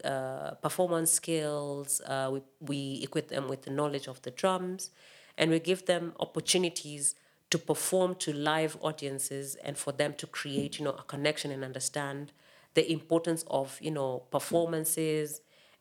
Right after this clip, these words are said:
and how music feeds into the whole connection of, uh, because music is sort of, like, in the middle of all other sectors, how music relates to politics,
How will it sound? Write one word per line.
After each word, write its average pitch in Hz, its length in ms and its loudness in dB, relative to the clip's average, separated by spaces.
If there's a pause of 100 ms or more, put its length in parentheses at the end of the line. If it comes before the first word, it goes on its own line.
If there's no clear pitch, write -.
and 151 240 4
how 165 720 4
music 160 580 2
feeds 165 640 0
into 151 260 -2
the 139 120 -2
whole 151 240 2
connection 143 640 -4
of, - 460 -6 (540)
uh, 143 200 2
because 165 320 4
music 190 360 4
is 160 160 2
sort 165 140 2
of, 160 160 2
like, 143 160 0
in 147 80 -4
the 143 80 0
middle 151 360 0
of - 320 -2
all 147 280 4
other 143 200 -6
sectors, 127 540 -4
how 151 260 2
music 147 340 -2
relates 135 400 -2
to 131 280 -6
politics, 170 440 0